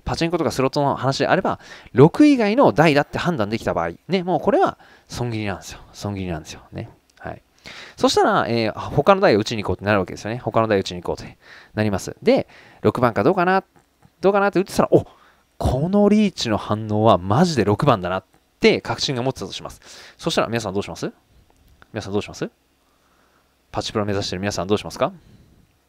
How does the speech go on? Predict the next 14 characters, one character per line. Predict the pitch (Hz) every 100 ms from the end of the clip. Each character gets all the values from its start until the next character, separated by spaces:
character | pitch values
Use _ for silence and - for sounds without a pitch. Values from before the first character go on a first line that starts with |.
| _ - _ _ -
当 | 143
然、 | 117 143 175 - _ _ _ _
ひ | - 160
た |
す | 143
ら | 120
打 | 104
ち | -
続 | 110
け | 117
ま |
す | -
よ | 87
ね。 | 95